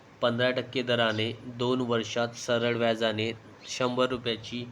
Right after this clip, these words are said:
किती रुपये रास होईल? बघा, आता आपल्याला या ठिकाणी रास विचारलाय. ठीक आहे, रास किती होईल? आता रास म्हणजे काय? तर रास म्हणजे काय? तर रास म्हणजे होते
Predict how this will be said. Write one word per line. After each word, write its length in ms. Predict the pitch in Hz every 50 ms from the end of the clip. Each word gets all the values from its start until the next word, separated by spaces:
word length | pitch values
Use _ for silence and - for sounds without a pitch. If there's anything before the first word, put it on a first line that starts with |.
| - - - - - - - -
किती 280 | 135 127 - 151 147
रुपये 280 | 139 135 127 139 135 127
रास 320 | 120 117 113 113 110 - -
होईल? 200 | 107 101 104 107
बघा, 240 | 117 120 117 117
आता 300 | 113 113 - - - 131
आपल्याला 640 | 127 127 135 131 131 131 131 131 131 131 131 131 135 131 - - -
या 80 | 131
ठिकाणी 420 | 127 127 131 123 127 127 135 131 127
रास 380 | 117 123 123 131 127 - -
विचारलाय. 500 | 131 131 117 - 131 120 107 110 104 101 101 - - - - - - - - - -
ठीक 160 | 139 127 -
आहे, 120 | 143 139 143 - - - - - - - - - - - - - - 135
रास 500 | 123 131 139 147 147 147 - - - -
किती 360 | - 151 143 143 151 160 147
होईल? 260 | 123 120 104 101 98
आता 200 | 123 - 135 123
रास 400 | 113 117 117 123 135 135 - -
म्हणजे 260 | 160 151 147 147 147 139
काय? 200 | - 101 87 - - - - - - - - - -
तर 140 | 127 120 117
रास 420 | 120 123 123 131 135 - - - -
म्हणजे 260 | 143 135 131 135 131
काय? 220 | 110 110 107 113 113 113
तर 140 | 123 113 110 110
रास 280 | 113 117 123 123 - -
म्हणजे 220 | 127 123 120 131
होते 360 | 127 120 117 117 - 110 110